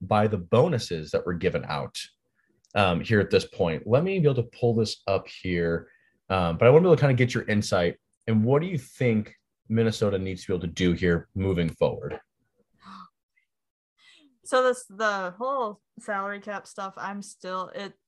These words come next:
Speaker 2: literally has, my head just went, like, blown with all of this. And
Speaker 1: Yeah.
Speaker 2: I, and some people are like, "Well, they can afford this, they can afford that." And I'm like, Well, looking at the numbers, I don't know what they're gonna, unless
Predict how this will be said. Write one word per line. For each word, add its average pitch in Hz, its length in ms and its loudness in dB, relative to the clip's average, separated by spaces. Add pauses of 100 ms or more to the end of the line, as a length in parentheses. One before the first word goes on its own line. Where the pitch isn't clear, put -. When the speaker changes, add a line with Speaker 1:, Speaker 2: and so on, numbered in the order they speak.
(120)
Speaker 2:
literally 208 500 -8
has, 185 240 -12 (440)
my 196 200 -6
head 190 280 -10
just 185 180 -14
went, 175 220 -14
like, 175 160 -10 (720)
blown 185 540 -8
with 196 180 -10
all 196 260 -4
of 208 120 -6
this. 220 340 -8
And 175 60 -4
Speaker 1:
Yeah. 160 200 2
Speaker 2:
I, 185 180 -10 (600)
and 240 140 -2
some 285 180 -6
people 277 180 -4
are 262 80 2
like, 226 160 -2
"Well, 233 120 -4
they 220 120 -6
can 180 140 -18
afford 160 320 -12
this, 302 240 -4
they 247 120 -6
can 220 120 -14
afford 202 260 -10
that." 190 180 -6
And 196 80 -18
I'm 196 60 -14
like, 185 180 -18
Well, 185 300 -8 (540)
looking 233 400 -12
at 214 140 -12
the 190 80 -18
numbers, 254 480 -12
I 208 100 -8
don't 202 300 -10
know 196 160 -10
what 190 160 -14
they're 190 100 -14
gonna, 190 160 -14
unless 220 560 -6